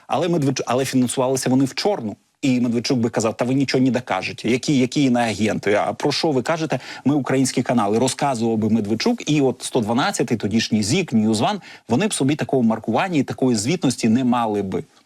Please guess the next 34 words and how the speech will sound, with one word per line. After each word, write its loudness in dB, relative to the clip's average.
На 2
відміну 0
від 0
Радіо -2
Свобода, -2
де, 0
е, -2
журналістські 0
стандарти, -2
де 0
все -2
в -6
білу, 0
де 0
дотримання 0
журналістської 0
етики -2
і -2
так -2
далі 0
і 2
тому 0
подібне. 0
Менше 0
з -6
тим, 0
Радіо 0
Свобода 0
були 2
би 0
в 0
нас -2
іноагентами. -2
От 0